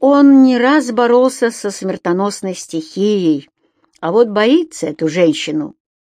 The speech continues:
«Скудненький улов сегодня. Рыбёшка твоя мелковата.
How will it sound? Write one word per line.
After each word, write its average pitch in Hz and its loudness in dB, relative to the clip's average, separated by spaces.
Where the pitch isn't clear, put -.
«Скудненький 233 2
улов 208 4
сегодня. 156 -4
Рыбёшка 226 0
твоя 190 -4
мелковата. 190 -4